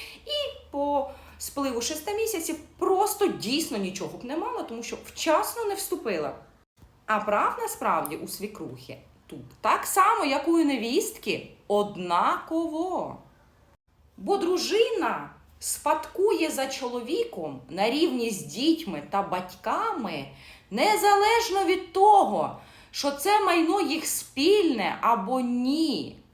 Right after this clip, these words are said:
Вона спадкує будь-яке майно чоловіка, яке належить на момент смерті йому на праві власності. Подароване до шлюбу, придбане до шлюбу, в шлюбі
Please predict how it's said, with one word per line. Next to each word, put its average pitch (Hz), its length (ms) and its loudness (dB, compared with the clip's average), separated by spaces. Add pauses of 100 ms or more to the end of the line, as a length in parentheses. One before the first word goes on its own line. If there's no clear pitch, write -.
(160)
Вона 262 520 2
спадкує 254 1120 0
будь-яке 196 1160 6
майно 147 520 -4
чоловіка, 170 880 -2
яке 180 340 -2
належить 180 600 0
на 147 80 -6
момент 156 440 -6
смерті 220 600 -2
йому 175 480 -4
на 233 120 0
праві 147 500 -4
власності. 185 1040 0 (500)
Подароване 403 800 6
до 392 120 2
шлюбу, 277 560 4
придбане 277 580 0
до 262 120 -2
шлюбу, 233 580 -6
в 208 80 -8
шлюбі 233 840 -4